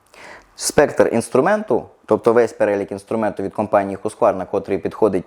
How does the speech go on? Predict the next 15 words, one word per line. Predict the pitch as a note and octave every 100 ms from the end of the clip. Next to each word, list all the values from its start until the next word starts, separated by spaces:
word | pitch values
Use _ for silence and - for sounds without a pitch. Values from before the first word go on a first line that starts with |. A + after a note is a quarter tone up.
| -
під | G2 -
ці | G#2+
акумулятори, | F#2 G#2+ B2+ F#3+ E3+ E3 -
досить | F#2+ A2 A2 A#2 A2
широкий. | A2 G#2 E2+ D2 -
З | G2
його | A#2 D#3
асортиментом | F#3 E3+ - D#3+ D#3+ D#3
ви | D3
можете | C3+ B2+ -
ознайомитись | G#2+ G#2 G#2 C3 C#3+ D3 -
на | G2
сайті | G2+ F2+ F2
Schweden | - F#2+ F2+ F2+
Tools | B2+ D#3+ -